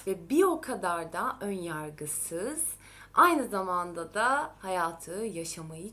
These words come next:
çok seven burçlarından bir tanesi. Evet, ateş burçları biliyorsunuz, e, daha girişken, coşkulu, e, hayata, evet, maddesel yönden daha bağlı, somut olarak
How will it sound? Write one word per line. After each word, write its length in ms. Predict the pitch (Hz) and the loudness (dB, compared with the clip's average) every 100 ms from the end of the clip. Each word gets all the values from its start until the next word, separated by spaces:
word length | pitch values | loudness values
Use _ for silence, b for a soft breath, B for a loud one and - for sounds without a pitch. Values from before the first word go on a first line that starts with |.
| - | -8
çok 260 | - 277 | -6 -6
seven 560 | - 196 160 156 202 277 - - | -6 -6 -8 -8 -10 -12 -14 -6
burçlarından 960 | 202 202 - 160 147 143 165 233 302 359 - - | -6 -6 -12 -12 -10 -12 -12 -10 -10 -10 -12 -6
bir 180 | 233 226 | -6 -4
tanesi. 800 | 185 170 175 - - 160 - - - - - B B B B B | -6 -6 -8 -8 -8 -8 -8 -12 -20 -20 -16 B B B B B
Evet, 240 | 403 359 - | 0 0 0
ateş 400 | 311 415 415 - | 2 4 4 0
burçları 640 | 311 311 302 285 339 - - 254 | -4 -4 -2 -2 -2 -4 -8 -4
biliyorsunuz, 800 | 294 285 269 - 277 370 - - | 4 4 4 0 -2 -2 -6 -4
e, 460 | 208 214 208 202 190 - - - - | 0 2 2 2 0 -6 -14 -6 2
daha 540 | 254 254 349 339 - - - - - 202 | 2 6 8 8 4 -8 -20 -20 -18 -4
girişken, 880 | 254 277 - - 269 294 285 262 196 | -2 0 -2 0 2 2 2 -2 -2
coşkulu, 960 | 214 285 - - 262 262 294 294 285 B B B B | 0 -2 -2 -10 -6 -4 -2 -2 -4 B B B B
e, 180 | - 214 | -2 0
hayata, 840 | 214 202 277 294 302 311 311 294 B B B B - - - - - | 0 -2 0 2 2 2 0 0 B B B B -20 -20 -20 -20 -2
evet, 360 | 240 170 - 185 | 2 2 0 -6
maddesel 840 | 196 226 214 269 269 285 349 349 | 4 4 6 2 0 0 2 4
yönden 540 | 277 233 202 220 233 | 2 2 2 2 0
daha 360 | 196 226 269 202 | -2 -2 0 4
bağlı, 600 | 208 180 165 151 160 - | 4 4 -2 -4 -4 -8
somut 580 | - - - 185 247 262 | -10 -12 -8 -6 -6 -4
olarak 480 | 196 165 160 214 | -6 -4 -2 -2